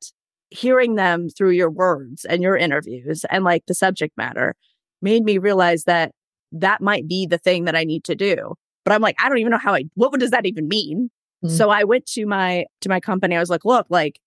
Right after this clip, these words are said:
Speaker 1: I've been here for several years. I am doing great work, but, like, I need more. I need to see where, where this is going."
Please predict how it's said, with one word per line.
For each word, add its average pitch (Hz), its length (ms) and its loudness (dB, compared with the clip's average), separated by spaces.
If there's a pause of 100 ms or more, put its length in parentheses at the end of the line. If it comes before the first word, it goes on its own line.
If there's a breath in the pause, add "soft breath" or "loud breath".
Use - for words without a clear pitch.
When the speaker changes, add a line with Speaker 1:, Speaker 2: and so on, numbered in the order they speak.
(100)
Speaker 1:
I've 180 160 0
been 196 180 2
here 196 200 -2
for 170 460 2 (200)
several 202 420 0
years. 151 540 -4
I 190 500 2
am 190 140 0
doing 190 220 -2
great 180 240 0
work, 170 240 0
but, 180 120 -2
like, 180 200 -4
I 170 100 -2
need 180 200 -2
more. 175 440 0
I 185 100 -2
need 196 200 -6
to 208 80 -4
see 190 180 0
where, 156 180 0
where 180 140 2
this 175 180 -2
is 185 100 -6
going." 160 480 2